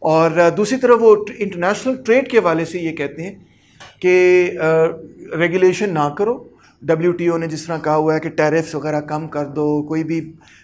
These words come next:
रेगुलेशन ना लगाओ इंटरनेशनल ट्रेड पे, ज़्यादा से ज़्यादा इंटरनेशनल ट्रेड करो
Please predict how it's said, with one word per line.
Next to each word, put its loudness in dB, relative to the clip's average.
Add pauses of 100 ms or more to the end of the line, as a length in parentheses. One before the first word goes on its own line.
(100)
रेगुलेशन 0
ना -4
लगाओ -4
इंटरनेशनल -10
ट्रेड -8
पे, -4
ज़्यादा 6
से -2
ज़्यादा 4
इंटरनेशनल -4
ट्रेड -4
करो -4